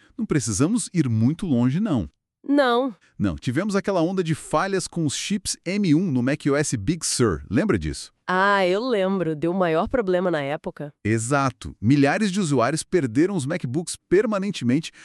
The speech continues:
Speaker 1: ao usarem hubs em portas pass-through de energia.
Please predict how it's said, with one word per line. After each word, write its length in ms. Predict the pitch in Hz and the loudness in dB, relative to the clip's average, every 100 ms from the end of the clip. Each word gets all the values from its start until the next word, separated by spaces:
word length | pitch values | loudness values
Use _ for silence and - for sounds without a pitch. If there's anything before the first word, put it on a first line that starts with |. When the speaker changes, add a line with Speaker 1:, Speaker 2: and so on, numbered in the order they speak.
| - | -12
Speaker 1:
ao 140 | - 156 | -2 0
usarem 340 | 135 165 151 | 2 2 0
hubs 480 | 87 110 160 156 - - | 0 0 0 -2 -6 -4
em 100 | 131 | -2
portas 460 | 135 147 147 156 | 0 0 0 -6
pass-through 720 | - 143 151 - - - 143 | -4 -4 -4 -6 -8 -2 0
de 120 | 147 147 | 0 -2
energia. 580 | 160 139 95 101 82 | -2 -4 -4 -4 -4